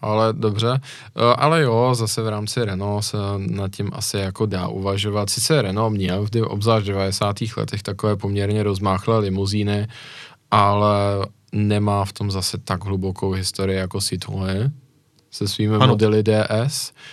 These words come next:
Speaker 1: A tam
Speaker 2: Ano.
Speaker 1: si myslím, že třeba D S devítka jako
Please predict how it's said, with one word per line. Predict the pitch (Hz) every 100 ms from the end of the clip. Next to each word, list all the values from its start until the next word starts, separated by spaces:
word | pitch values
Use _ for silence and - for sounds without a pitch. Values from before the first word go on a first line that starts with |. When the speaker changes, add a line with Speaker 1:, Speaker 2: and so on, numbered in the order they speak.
| -
Speaker 1:
A | -
tam | 113
Speaker 2:
Ano. | 104
Speaker 1:
si | 101
myslím, | 104 104 104
že | 104
třeba | 98 117 117
D | 104 90
S | 98 95
devítka | 92 90 87 - 101 92 - -
jako | 101 110 101